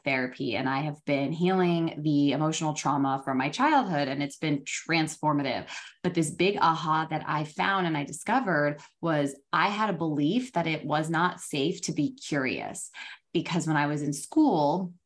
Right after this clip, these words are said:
I was diagnosed with A D D at such an early age. They took me out of classrooms. They took me out of Spanish. They took me out of math. They made me come in at my lunch to do extended learning. And so I always felt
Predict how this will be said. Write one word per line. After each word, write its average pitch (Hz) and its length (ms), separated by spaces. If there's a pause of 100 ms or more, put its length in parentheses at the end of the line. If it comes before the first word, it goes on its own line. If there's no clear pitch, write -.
(500)
I 185 60
was 160 100
diagnosed 156 560
with 156 120
A 156 220
D 151 180
D 175 200
at 156 100
such 156 200
an 170 80
early 151 340
age. 175 300
They 160 140
took - 280
me 190 140
out 160 160
of 147 100
classrooms. 147 500
They 151 60
took 147 220
me 147 100
out 143 160
of 120 200
Spanish. 180 420
They 156 100
took 147 220
me 147 80
out 127 100
of 110 80
math. 180 400 (380)
They 170 140
made 156 200
me 151 120
come 160 160
in 147 80
at - 80
my 135 100
lunch 165 460
to 170 80
do 147 260
extended 147 500
learning. 185 580 (200)
And 170 180
so 165 220
I 175 380
always 165 340
felt 143 460